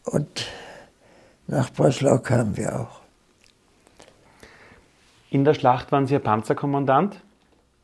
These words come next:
Speaker 2: Haben Sie jemals bewusst getötet?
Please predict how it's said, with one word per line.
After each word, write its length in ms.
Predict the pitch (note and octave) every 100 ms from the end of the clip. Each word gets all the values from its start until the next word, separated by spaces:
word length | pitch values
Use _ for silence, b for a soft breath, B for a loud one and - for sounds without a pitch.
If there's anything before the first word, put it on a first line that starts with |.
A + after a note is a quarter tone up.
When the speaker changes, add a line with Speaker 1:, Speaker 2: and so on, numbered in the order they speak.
| _ b b
Speaker 2:
Haben 200 | A#2+ B2+
Sie 120 | C#3+
jemals 260 | C3+ D3 D3
bewusst 720 | D3+ A#2+ C#3 D3 - - - _ _ _ _ _
getötet? 520 | C3 A#2+ A2 D#3+ F3